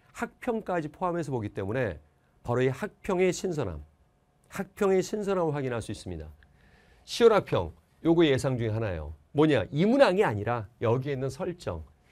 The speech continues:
운동량만 제시하고 발문에서도 뭐가 뭐의 운동량이 몇 배다 이것만 제시한답니다. 그럼 그것으로서 가는 상황인데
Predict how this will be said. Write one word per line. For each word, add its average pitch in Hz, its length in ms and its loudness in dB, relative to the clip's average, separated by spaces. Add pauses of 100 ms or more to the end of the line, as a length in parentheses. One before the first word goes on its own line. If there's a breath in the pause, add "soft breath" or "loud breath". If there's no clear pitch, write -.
(400 soft breath)
운동량만 208 1200 4
제시하고 90 640 -4 (180)
발문에서도 156 800 0 (120)
뭐가 147 460 2
뭐의 135 280 4
운동량이 139 680 0
몇 98 220 -2
배다 110 300 2
이것만 147 360 -2
제시한답니다. 85 680 -8 (300 soft breath)
그럼 381 160 4
그것으로서 220 800 4 (220 loud breath)
가는 147 500 -2 (220)
상황인데 143 800 0